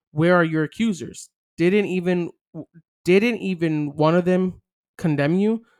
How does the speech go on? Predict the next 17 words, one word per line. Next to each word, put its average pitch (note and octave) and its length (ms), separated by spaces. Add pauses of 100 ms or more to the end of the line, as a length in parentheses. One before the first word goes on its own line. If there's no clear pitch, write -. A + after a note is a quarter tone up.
"No, F3+ 220
Lord," C3 340
she C3 160
said. A#2+ 360 (240)
And D3+ 160
Jesus F3+ 360
said, D3 280
"Neither F#3 420
do E3+ 260
I. - 280 (840)
Go B3 600
and E3 160
sin G3 400
no G3 140
more." C3+ 400 (1300)
Woo! G#4+ 640 (760)
Accountability. G3+ 920